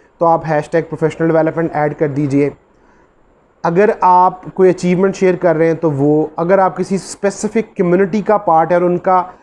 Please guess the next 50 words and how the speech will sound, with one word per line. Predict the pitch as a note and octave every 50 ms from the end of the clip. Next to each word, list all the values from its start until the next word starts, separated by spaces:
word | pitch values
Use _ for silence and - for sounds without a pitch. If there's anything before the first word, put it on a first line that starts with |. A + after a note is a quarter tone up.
| _ _ -
हैशटैग | D3 D3+ D#3+ D#3+ - - F#3+ F#3 F3 E3+
मौजूद | E3+ E3 D#3+ D#3 C3 D#3 F#3 G#3 F3+
है | F#3+ G#3 F#3+
LinkedIn | E3+ D#3+ D3 D3 C#3 D3 C#3+ C#3+
पे, | C3 - D#3 E3 E3 - _ _ _ _ -
जो | C3+ D#3 D#3
कि | D#3 F3
आप | E3+ E3 E3
सर्च | - - F3+ F3+ F3
बार | E3+ D#3+ E3+ D#3+ D#3
में | D#3+ E3 E3
सर्च | - - D#3+ D#3+ D#3 -
कर | - D3+
सकते | C#3 - D#3 C#3+ - - D#3
हैं, | D3+ D#3 - - _ _ _ _ _ _ _ -
उसको | C#3+ - - - D#3+ D#3+
ऐड | D#3 D3+ D3
कर | - - D3+
दीजिए, | C#3+ C3+ D#3+ D3+ C#3+ D#3+ D#3
तो | D#3 - E3+
वो | D#3+ E3+ E3
पोस्ट | E3 - D#3+ D#3 E3 D#3+ -
उन | E3+ D#3+ D3+
तमाम | - D#3 D#3 D#3 D3+ D#3 E3 E3+ E3 - - _ _ _ -
हैशटैग | D3+ D3+ D#3 D3+ - F3 E3 E3
के | - F#3
फॉलोअर्स | F3 - - - F3 F3 E3+ F3+ F3 E3+ F#3 F3+ F3+
को | - F#3+ F3
शो | - - D#3+
होती | D3+ D3 C#3+ C#3 - D3 D3+
है। | D#3 E3 E3 - - _ _ _ _ _ -
इससे | F#3 F3+ - - - - A3+ A3 G#3+ - - -
आपको | D#3 D#3 D#3 D#3 D#3+ E3 E3 - - - F3 F3 F#3 F3+ - E3+
एक | E3+ E3+ - - - _ -
अच्छा | E3+ - _ _ - - - F#3+ F3+ F3 F3 F3 - - - _ _ -
रीच | B2 A#2+ C3+ E3 F3+ G3 - -
मिल | F#3 F3 E3
सकता | D#3 - E3 D#3+ - - E3+
है | E3+
और | E3+ D#3
लोग | D3+ D3+ D#3 D3 D#3
आपके | D#3 D3+ - E3
प्रोफाइल | C#3 D3+ C3+ - D#3 C#3+ C#3+ C#3+ C#3+
को | - F3 F#3
फॉलो | F#3 - D#3 C#3 C3+ C3+ C3
करना | - C3 A#2+ A#2+
शुरू | A#2 - - B2+
कर | G#2+ B2
देते | G#2+ G#2 A2+ G#2+ - A#2
हैं। | A2+ A2+